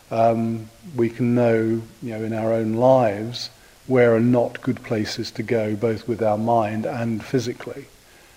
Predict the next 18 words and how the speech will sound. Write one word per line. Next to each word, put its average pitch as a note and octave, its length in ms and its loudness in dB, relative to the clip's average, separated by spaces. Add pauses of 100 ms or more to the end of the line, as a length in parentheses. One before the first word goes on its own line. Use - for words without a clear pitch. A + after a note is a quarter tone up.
(160)
uh, G#2+ 220 -8
dependent A2+ 560 -4
on G#2+ 180 -6
where A2 240 -2
we A2+ 220 0
are. F#2+ 260 -4 (1800)
So A#2+ 160 4
that's D#3 260 8
the E3 180 8
image D3+ 280 6
of B2 120 -4
protective - 560 0
awareness. G#2 480 -6
Now A#2 200 2
the A2+ 80 -2
probing D3+ 880 6 (520)
is C3 280 2
very, C3 640 8